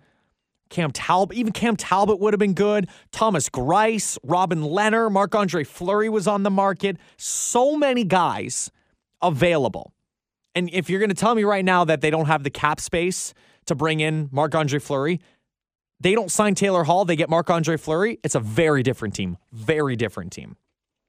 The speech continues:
But number two, they didn't, they didn't address their defense. Now, they've got names on the defense core.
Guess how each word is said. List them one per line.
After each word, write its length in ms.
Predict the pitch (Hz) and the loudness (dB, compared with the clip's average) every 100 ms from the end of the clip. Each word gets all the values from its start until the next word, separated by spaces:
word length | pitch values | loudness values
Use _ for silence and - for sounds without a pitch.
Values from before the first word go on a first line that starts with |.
| _ _ _ _ _ _ _ _ _ | _ _ _ _ _ _ _ _ _
But 100 | 214 | 0
number 220 | 254 226 | 2 2
two, 380 | 196 247 285 123 | 2 0 0 0
they 120 | - | 0
didn't, 300 | 214 302 233 _ _ | 0 0 -4 _ _
they 80 | 196 | 0
didn't 160 | 269 247 | 0 0
address 320 | 143 208 - | 2 0 0
their 100 | 165 | -2
defense. 720 | 226 330 - - - - - _ _ _ _ _ _ _ _ _ _ _ | 0 -2 -2 -4 -8 -10 -14 _ _ _ _ _ _ _ _ _ _ _
Now, 100 | 233 | 0
they've 140 | 247 208 | 2 2
got 160 | 269 | 0
names 340 | 190 175 220 180 | 2 2 2 2
on 100 | 156 | 2
the 60 | |
defense 400 | 135 - 156 180 | 0 0 0 0
core. 340 | - 104 151 | -4 -2 -2